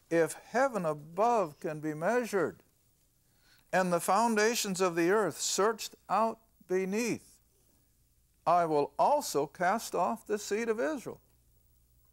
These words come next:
But that's never gonna happen. Man can't do it. "And for all that they have done, saith the Lord." And so we have this promise of God's word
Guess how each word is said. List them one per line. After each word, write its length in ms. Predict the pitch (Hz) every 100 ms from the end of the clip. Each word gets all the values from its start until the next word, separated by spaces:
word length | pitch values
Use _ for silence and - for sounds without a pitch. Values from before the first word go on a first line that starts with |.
| _ _ _ _ _ _ _ _
But 120 | 180
that's 200 | 214 214
never 200 | 233 240
gonna 200 | 247 262
happen. 380 | 285 302 151 117
Man 340 | 175 196 208
can't 340 | 208 220 240 220
do 200 | 262 320
it. 100 | 220 - _ _ _ _ _ _ _ _ _ _ _ _ _ _ _ _
"And 200 | 170 175
for 180 | 185 170
all 400 | 190 247 277 269
that 140 | 254
they 240 | 247 254 247
have 300 | 233 233 214
done, 380 | 233 170 147
saith 380 | 175 170 175 185
the 80 | 220
Lord." 380 | 208 233 165 92 _ _ _ _ _ _ _ _ _ _ _ _ _
And 140 | - 185
so 160 | 214
we 180 | 196 196
have 300 | 190 190 202
this 220 | 185 196
promise 540 | - - 247 247 196 -
of 160 | 175
God's 400 | 175 175 175 165
word 440 | 226 294 240 160